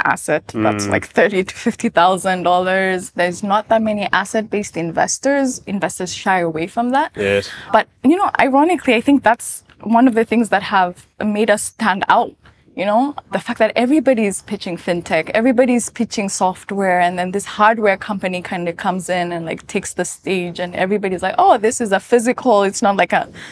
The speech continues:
Speaker 1: an app." So I, I do find it as a negative in terms of there are
Speaker 2: Yes.
Speaker 1: not that many investors that come in as asset financiers. But in a pitch perspective, it's different, right? Somebody's saying, "Oh, now this is a, an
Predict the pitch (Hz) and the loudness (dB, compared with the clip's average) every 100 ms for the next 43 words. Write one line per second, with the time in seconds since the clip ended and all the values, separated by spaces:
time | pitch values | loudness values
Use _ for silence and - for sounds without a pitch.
0 | - - 175 196 214 - - - - 202 | -6 -4 0 2 2 0 -10 -14 -2 0
1 | 190 - - 196 - 208 185 226 247 - | 0 2 4 4 2 0 0 -4 -6 -2
2 | 233 220 208 208 - - 190 185 180 180 | 0 2 0 -2 -8 -6 -2 0 0 0
3 | 202 208 - 202 185 180 180 175 170 165 | 0 0 -2 -4 -4 -6 -6 -4 -4 -2
4 | 170 202 208 - 180 180 165 165 180 170 | 0 0 -2 2 0 0 -4 -6 -4 -6
5 | 170 - - 160 156 170 170 160 156 - | -8 -12 -12 -6 -4 -4 -6 -6 -10 -6
6 | 175 160 151 - - 160 - - - - | -6 -4 -8 -6 -2 -2 -2 -8 -6 -6
7 | - 185 151 160 269 262 - - - 190 | -8 -10 -4 -2 -2 -4 -12 -16 -4 -2
8 | 208 202 180 - 214 - - 185 - - | 0 -2 -2 -4 -4 -4 -6 -6 -4 -4
9 | - 254 208 196 - 294 - - - - | -2 -4 -4 -6 -6 -6 -4 -8 -10 -12
10 | - 196 - 214 214 202 - 180 - 262 | -10 -10 -6 -6 -4 -6 -6 -6 -4 -4
11 | 214 196 190 185 185 190 214 185 180 170 | -6 -6 -4 -4 -4 -4 -4 -2 -2 -2
12 | 170 - | -4 -8